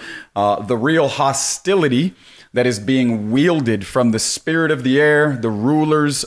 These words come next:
of the age. Uh, you would have to be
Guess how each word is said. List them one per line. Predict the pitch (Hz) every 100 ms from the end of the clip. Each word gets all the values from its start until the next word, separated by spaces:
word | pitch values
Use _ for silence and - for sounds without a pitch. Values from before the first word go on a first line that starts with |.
| -
of | 131 123
the | 113 117
age. | 110 101 85 - - - - - - _
Uh, | 98 104 107
you | 104 110 185
would | 160 156
have | 127 139 139 -
to | - 127 117
be | 117 117 113 117